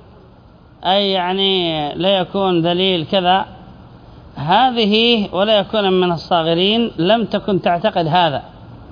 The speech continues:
ولم يكن في قرارة نفسها إذلال يوسف،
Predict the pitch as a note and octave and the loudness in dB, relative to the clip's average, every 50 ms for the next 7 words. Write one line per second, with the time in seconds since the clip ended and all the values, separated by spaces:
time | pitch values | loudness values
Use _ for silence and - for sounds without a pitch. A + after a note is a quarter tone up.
0 | - - - - - - - - - - - C#3 D#3 F3+ G3 A3 A#3 A3+ G#3+ G3 | -20 -20 -20 -20 -20 -20 -20 -20 -18 -12 -6 -2 0 2 2 2 2 0 -2 -2
1 | - G#3+ F#3+ E3+ F3+ F#3+ F3 - F#3+ G3 G3+ G3+ G3 F3 D#3+ F3 G3 F#3 - - | -2 -2 -2 0 0 -2 -2 0 2 2 4 4 2 2 0 -2 -4 -6 -6 -4
2 | F#3+ F#3+ F3+ G3+ G#3+ A3 A3+ A3+ - F3+ F3 E3+ F#3 G3 G3 F#3 F3 F3+ F3 D#3+ | -4 0 0 2 2 2 2 0 0 -2 -2 0 0 0 0 0 0 0 0 -2
3 | B2+ D#3+ C#3+ | -2 -4 -8